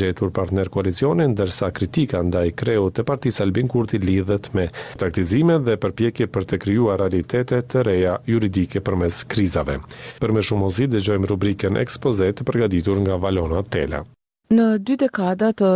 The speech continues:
Speaker 2: ekzistencës, lëvizja vetëvendosje u formsua mbi sfida dhe përplasje. Aktivizëm publik, protesta në rrugë e përballje me pushtetin. Në vitin dy mijë njëzet e një, kjo energji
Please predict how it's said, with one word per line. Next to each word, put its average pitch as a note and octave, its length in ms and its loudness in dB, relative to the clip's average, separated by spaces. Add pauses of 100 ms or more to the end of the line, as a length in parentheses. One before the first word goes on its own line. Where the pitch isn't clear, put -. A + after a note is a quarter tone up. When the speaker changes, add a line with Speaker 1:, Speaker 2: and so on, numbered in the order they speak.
(140)
Speaker 2:
ekzistencës, G#3+ 1040 0 (100)
lëvizja A3+ 480 2
vetëvendosje A3+ 720 0
u G#3+ 80 2
formsua F#3+ 640 0 (100)
mbi F#3+ 240 2
sfida A#3+ 560 0
dhe F#3+ 140 2 (100)
përplasje. - 720 -2 (720)
Aktivizëm G#3 640 2
publik, F3 540 -2 (340)
protesta F3+ 640 0
në E3 160 4
rrugë A3 480 0 (320)
e G#3 240 4
përballje A#3 560 0
me F#3 160 4
pushtetin. - 720 -4 (480)
Në A3 160 4
vitin F#3 320 -2
dy F#3+ 160 0
mijë E3 220 4
njëzet F3 420 0
e - 60 4
një, G#3 180 4 (160)
kjo B3 220 2 (100)
energji A3 560 0